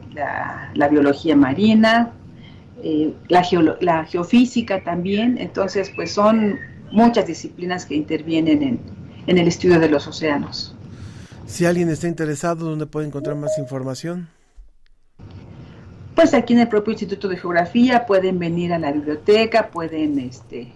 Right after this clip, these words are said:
Speaker 1: venir al laboratorio de análisis geoespacial. Tenemos visitas con,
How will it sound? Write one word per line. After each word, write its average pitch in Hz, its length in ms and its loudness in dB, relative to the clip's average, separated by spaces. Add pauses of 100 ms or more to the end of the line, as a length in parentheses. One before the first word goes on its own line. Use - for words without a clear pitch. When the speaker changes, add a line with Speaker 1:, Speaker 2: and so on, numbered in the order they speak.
(460)
Speaker 1:
venir 175 420 0
al 175 60 6
laboratorio 165 680 -2
de 156 80 -6
análisis 156 440 -6
geoespacial. 202 920 -2 (140)
Tenemos 165 600 -4
visitas 165 540 -4
con, 139 220 -4